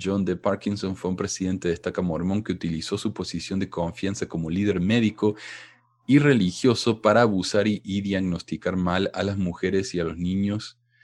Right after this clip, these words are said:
que asistían a la iglesia mormona. Un miembro femenino comenzó a preocuparse por su tratamiento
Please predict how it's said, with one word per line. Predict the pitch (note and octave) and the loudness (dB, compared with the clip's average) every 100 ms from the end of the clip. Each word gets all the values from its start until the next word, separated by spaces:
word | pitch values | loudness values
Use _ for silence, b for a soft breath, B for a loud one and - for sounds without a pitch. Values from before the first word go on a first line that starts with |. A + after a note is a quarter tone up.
| b b _ | b b _
que | - A2 B2 | 2 4 2
asistían | F#2 - F#2 - G2+ | -2 -4 -4 -2 0
a | G2+ | 2
la | E2+ | 0
iglesia | D#2+ E2+ - | -2 -4 -6
mormona. | D#2 C#2+ - - - - | -6 -6 -8 -14 -18 -14
Un | - G#2+ | 0 4
miembro | A2 G#2+ G#2 | 6 6 4
femenino | - F#2+ F#2+ A#2+ C3 | 0 0 4 4 4
comenzó | B2+ F2 E2+ F#2+ | 2 0 0 -2
a | F#2 | -2
preocuparse | F#2 F2+ - F#2 - | -4 -4 -2 -2 -2
por | F2 F#2 | -6 -8
su | F2 | -8
tratamiento | - - F2+ A2+ A#2+ A#2+ C#3 | -8 -4 0 2 2 2 -2